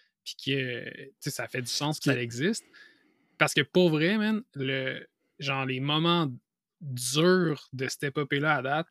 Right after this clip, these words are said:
Speaker 1: puis, euh, tu sais, j'ai regardé, ça fait, je pense, j'ai passé une vingtaine de nuits sur le bateau en, depuis, euh, mettons, la mi-juillet.
Speaker 2: Ok.
Speaker 1: Puis c'est, c'est cet isolement-là de, du monde, de mon monde à moi qui est virtuel.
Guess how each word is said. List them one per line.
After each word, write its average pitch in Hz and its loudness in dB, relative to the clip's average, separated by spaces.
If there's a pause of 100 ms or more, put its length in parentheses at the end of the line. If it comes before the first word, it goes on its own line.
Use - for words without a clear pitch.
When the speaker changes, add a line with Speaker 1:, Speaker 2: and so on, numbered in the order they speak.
Speaker 1:
puis, 123 -10
euh, 120 -14
tu - -16
sais, 147 -4
j'ai 135 -6
regardé, 123 -4
ça 151 -4
fait, 127 -8
je - -14
pense, 156 -4
j'ai - -10
passé 131 -4
une 135 -2
vingtaine 135 -2
de 139 -2
nuits 143 0
sur - -6
le 135 -6
bateau 139 -6
en, 135 -8 (500)
depuis, 135 -6
euh, 123 -12
mettons, 131 -6
la 135 -2
mi-juillet. 135 -2 (720)
Speaker 2:
Ok. 127 -2 (180)
Speaker 1:
Puis - -8
c'est, - -4 (340)
c'est - -10
cet - -4 (460)
isolement-là 165 4 (500)
de, 127 -4 (460)
du 127 -6
monde, 147 -2
de 139 -6
mon 151 2
monde 165 6
à 135 4
moi 139 -2
qui 123 -8
est 117 -8
virtuel. 143 -8